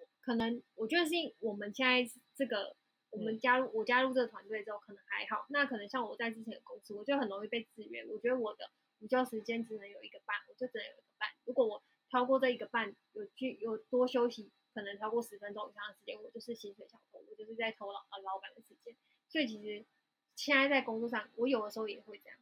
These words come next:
Speaker 1: 我就是会觉得我好像不应该休息那么长，或者是
Speaker 2: 嗯。
Speaker 1: 其-，我，我像我上礼拜不是有一天跟你说，就是我不是跟你说我刚刚有偷睡，因为我有一天真的很累，很想睡觉，
Speaker 2: 哦。
Speaker 1: 就前一天晚上到很晚睡，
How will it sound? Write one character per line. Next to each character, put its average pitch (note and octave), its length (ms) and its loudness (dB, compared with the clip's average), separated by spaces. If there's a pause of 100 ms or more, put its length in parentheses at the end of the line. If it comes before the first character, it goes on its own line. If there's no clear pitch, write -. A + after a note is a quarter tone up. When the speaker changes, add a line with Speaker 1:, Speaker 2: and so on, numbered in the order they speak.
Speaker 1:
我 A3 60 -8
就 B3+ 140 -2
是 C#4 100 -2
会 C#4+ 140 6
觉 A3 160 2
得 G3+ 260 -2 (1700)
我 B3+ 100 4
好 A3+ 100 6
像 B3+ 200 2
不 B3+ 120 4
应 A3+ 120 2
该 A3 360 2
休 A3+ 260 -4
息 G#3+ 220 -12
那 G#3+ 80 -12
么 G#3+ 120 -14
长， - 220 -16 (200)
或 B3+ 180 2
者 G#3 60 0
是 A#3+ 240 2
Speaker 2:
嗯。 - 80 -6 (480)
Speaker 1:
其-， - 200 -12
我， A#3 120 0
我 A3+ 240 -4
像 C4+ 300 6
我 G#3+ 120 -2
上 C4 200 2
礼 G#3 80 -4
拜 A3 260 0 (180)
不 A3+ 80 -8
是 B3 100 -2
有 A3 100 0
一 G#3 60 -6
天 G#3+ 160 -8
跟 G#3 100 -8
你 A3+ 100 -10
说， - 180 -12
就 A#3+ 140 -8
是 A#3+ 200 0 (140)
我 G#3+ 120 -6
不 G#3 120 -4
是 A#3 60 -2
跟 A#3+ 120 2
你 A3 60 -2
说 G#3+ 200 -6
我 G#3 180 -12 (240)
刚 A3+ 120 -10
刚 A3+ 160 -4
有 G#3+ 140 -8
偷 G#3+ 240 -8
睡， A3 320 -6
因 C#4 100 2
为 C#4+ 60 8
我 A#3 120 8
有 G#3 80 0
一 G3+ 40 -6
天 A3 180 -4
真 A3+ 120 -2
的 A3 60 -4
很 A3 200 -12
累， G#3 180 -4
很 G3+ 100 -18
想 - 120 -20
睡 G#3+ 140 -6
觉， G3 140 2
Speaker 2:
哦。 G3 100 6
Speaker 1:
就 G3+ 80 6
前 A#3 120 6
一 A#3+ 40 6
天 B3 80 4
晚 G3+ 160 0
上 A3+ 200 -4
到 A#3+ 80 -8
很 G3+ 200 -14
晚 G#3+ 160 -8
睡， - 220 -12